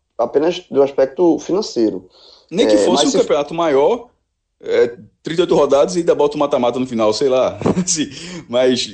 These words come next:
Speaker 2: que,
Speaker 1: Mas só,
Speaker 2: que
Speaker 1: se fosse ponto corrido, ia ser muito mais difícil, porque você,
Speaker 2: Seria
Speaker 1: a gente tá,
Speaker 2: muito mais.
Speaker 1: a gente tá ali, a gente já, a gente, num grupo de dez, que é o grupo A, a gente já começou, a gente já destacou, de novo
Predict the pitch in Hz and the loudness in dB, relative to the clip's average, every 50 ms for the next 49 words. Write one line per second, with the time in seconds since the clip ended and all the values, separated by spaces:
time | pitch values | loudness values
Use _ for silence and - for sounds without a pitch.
0 | 90 - - 156 156 156 143 - 131 143 143 143 - 170 175 165 131 131 131 131 | -16 -14 -10 -10 -8 -8 -10 -6 -2 -2 -2 0 2 2 4 6 6 4 4 2
1 | - - 175 160 - - 190 190 - - - 170 175 180 165 180 190 180 - 196 | 2 2 2 2 2 0 -2 0 2 2 4 4 4 4 4 4 2 4 4 4
2 | 175 190 220 - 233 233 190 - - 113 110 - 151 147 156 190 190 196 175 185 | 4 4 2 2 0 -2 -2 -2 -4 -6 -4 -2 -2 2 2 4 4 4 2 2
3 | 175 151 - - - 370 440 - - - 392 - - - - 415 392 330 269 104 | 0 0 0 -2 0 2 4 6 4 4 4 2 -2 0 0 -2 -2 -2 -4 -4
4 | 104 117 147 151 - - - - _ 127 151 190 208 226 226 220 220 196 - 160 | -4 -4 -6 -8 -10 -14 -16 -8 _ 0 2 2 2 2 2 2 2 2 2 0
5 | 170 175 - 175 170 147 139 147 135 131 143 170 170 - - - 165 165 175 165 | 0 0 -2 0 0 0 0 2 2 2 2 0 0 -2 -2 0 2 4 4 4
6 | 196 214 - 233 240 190 151 135 131 139 175 240 - - - _ _ _ _ _ | 2 2 2 -2 0 2 4 6 6 6 4 2 -2 -8 -14 _ _ _ _ _
7 | _ - 135 135 151 147 - 175 156 135 117 120 135 151 175 170 175 160 151 - | _ -2 2 2 2 0 2 2 2 4 4 2 2 2 0 2 2 2 2 2
8 | 180 170 - - 185 202 185 156 160 170 185 185 180 175 - - - _ _ _ | 0 0 2 2 2 4 4 2 2 2 4 2 2 0 -2 -8 -20 _ _ _
9 | _ _ _ _ _ _ 139 135 - 185 165 147 - 131 120 110 92 - - _ | _ _ _ _ _ _ -8 -2 0 0 0 2 2 0 0 0 -2 -6 -14 _
10 | _ _ _ _ _ _ _ _ 113 135 170 175 147 127 117 101 90 - | _ _ _ _ _ _ _ _ 0 2 4 4 4 4 2 0 -2 -8